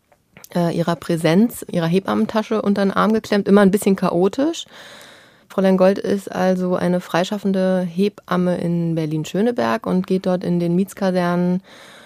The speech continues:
und aber auch in den reicheren, ähm, Bürgerwohnungen ein und aus und versorgt dort, ähm, Frauen bei ihrer Geburt und, und nach der Geburt und begleitet sie.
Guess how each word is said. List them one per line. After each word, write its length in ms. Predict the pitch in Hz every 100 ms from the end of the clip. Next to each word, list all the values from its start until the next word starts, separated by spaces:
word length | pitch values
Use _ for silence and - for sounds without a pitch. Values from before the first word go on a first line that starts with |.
| - _
und 240 | - 175
aber 320 | - 165 165 156
auch 160 | 165
in 200 | 165 160
den 280 | 160 156 151
reicheren, 800 | 151 151 156 160 151 143 143 143
ähm, 380 | 143 143 139 151 -
Bürgerwohnungen 1000 | 156 202 240 196 202 226 220 214 214 -
ein 160 | 170 165
und 160 | 147
aus 340 | - 208 370 - - - - - - _
und 320 | - 180 185
versorgt 480 | 190 175 170 165 165 -
dort, 420 | 156 160 - -
ähm, 400 | 165 80 80 -
Frauen 480 | - - 147 147 170 - _ _ -
bei 320 | 165 165 170 - -
ihrer 180 | 165 165
Geburt 460 | 165 196 226 233 -
und, 320 | 175 170 180
und 120 | 160
nach 160 | 175 196
der 100 | 202
Geburt 480 | 196 190 202 208 202
und 240 | 165 170
begleitet 480 | 175 170 165 175 -
sie. 320 | - 196 196